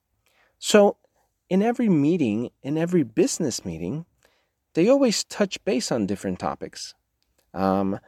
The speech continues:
maybe they touch base on, on a day-to-day subject, or maybe they need to touch base on a new project.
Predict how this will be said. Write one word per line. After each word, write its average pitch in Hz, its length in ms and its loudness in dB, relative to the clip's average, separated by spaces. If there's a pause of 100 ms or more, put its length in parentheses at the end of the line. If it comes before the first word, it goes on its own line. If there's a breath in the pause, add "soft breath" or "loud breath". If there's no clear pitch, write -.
(180 soft breath)
maybe 131 260 6
they 123 160 2
touch - 340 -4
base 123 280 -2
on, 123 360 -4
on 123 360 -6
a 123 100 -6
day-to-day 127 720 -2
subject, - 580 -6 (380 soft breath)
or 208 100 2
maybe 196 280 4
they 175 240 2
need 151 240 2
to - 120 -8
touch - 380 -4
base 123 380 -4
on 131 160 -4
a 131 60 -4
new 147 280 2
project. - 640 -8